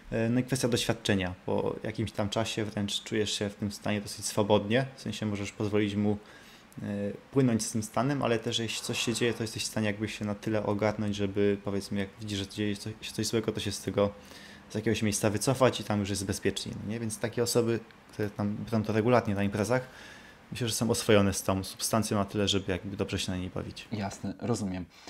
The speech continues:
Speaker 2: Okej, i jeszcze, y, może wracając do Bad Tripa, też jeżeli chodzi o w ogóle długość takiej,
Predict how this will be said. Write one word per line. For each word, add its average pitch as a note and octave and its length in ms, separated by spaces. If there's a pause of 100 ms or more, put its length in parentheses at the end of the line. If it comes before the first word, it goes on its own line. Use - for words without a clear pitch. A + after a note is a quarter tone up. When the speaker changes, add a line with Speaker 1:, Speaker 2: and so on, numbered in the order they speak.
(720)
Speaker 2:
Okej, A2+ 480
i D3 200
jeszcze, D#3+ 440 (140)
y, C#3 400 (320)
może B2+ 360
wracając C3 500
do B2 100
Bad A#2+ 220
Tripa, C#3 320
też - 320
jeżeli B2 180
chodzi B2+ 220
o A2 60
w A2 80
ogóle A#2+ 200
długość C#3 500
takiej, G#2+ 480